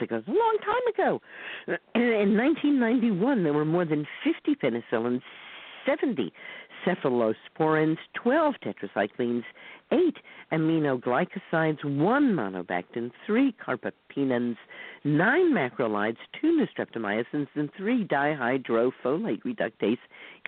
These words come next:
inhibitors. None of these antibiotics ever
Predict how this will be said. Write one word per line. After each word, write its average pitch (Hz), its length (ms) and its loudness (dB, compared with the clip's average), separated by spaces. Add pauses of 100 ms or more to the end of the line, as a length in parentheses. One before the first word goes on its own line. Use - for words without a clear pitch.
inhibitors. 190 1040 0 (1600)
None 131 400 2
of 127 160 0
these 131 160 4 (160)
antibiotics 123 720 -6 (680)
ever 104 400 -2